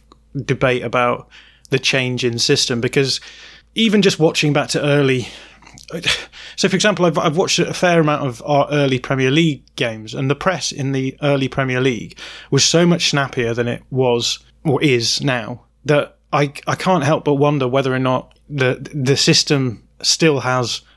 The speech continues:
function, or whether or not the system is, is, you know, the reason why we are now struggling. And, like, we'll, we'll go on to talk about the off-ball stuff in a minute, but I, th-, I do think that the on-ball stuff is similar in this respect, because I do feel as though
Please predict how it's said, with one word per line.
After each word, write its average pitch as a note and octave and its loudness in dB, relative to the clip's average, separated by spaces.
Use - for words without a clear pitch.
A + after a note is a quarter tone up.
function, B2+ -6
or C3+ 0
whether C#3 2
or C3 0
not B2+ -2
the C3+ -2
system A#2+ -2
is, B2+ -2
is, B2 -2
you C3+ -2
know, A#2+ 0
the B2 -2
reason B2 2
why B2 0
we B2+ 0
are A#2+ 2
now A#2+ 0
struggling. A#2+ -2
And, B2 -4
like, C#3 0
we'll, F3 4
we'll F3 6
go F3 6
on D#3+ 4
to C#3 -4
talk D3+ 2
about C3+ 2
the C3 2
off-ball C3+ 2
stuff - -2
in B2 2
a B2 4
minute, C3 2
but C3+ 2
I, C#3 2
th-, - -6
I - 0
do E3 2
think D#3 -2
that C3+ 0
the C3+ 0
on-ball C3+ 2
stuff - -4
is C#3 0
similar C3 2
in B2+ -2
this B2+ -2
respect, B2+ -2
because C3+ 0
I C3+ 0
do F#3+ 0
feel D3 2
as B2+ 0
though B2+ 0